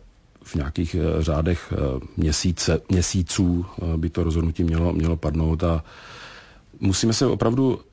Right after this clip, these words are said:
na, na ten problém dívat tak, že buď ta elektrárna poběží dál, jak běží prostě s těmi problémy, které všichni naznačují a kritizují, anebo že se um-, umožní její rekonstrukce, která sníží emise o polovinu.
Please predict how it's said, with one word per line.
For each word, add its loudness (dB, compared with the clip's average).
na, 2
na 0
ten 2
problém 2
dívat 2
tak, 0
že 0
buď 0
ta 2
elektrárna 2
poběží 0
dál, 0
jak 0
běží 0
prostě -2
s -2
těmi 2
problémy, 2
které -2
všichni -2
naznačují 0
a 2
kritizují, 0
anebo 0
že 0
se 0
um-, 2
umožní 2
její 2
rekonstrukce, -2
která 0
sníží 0
emise 0
o 0
polovinu. -2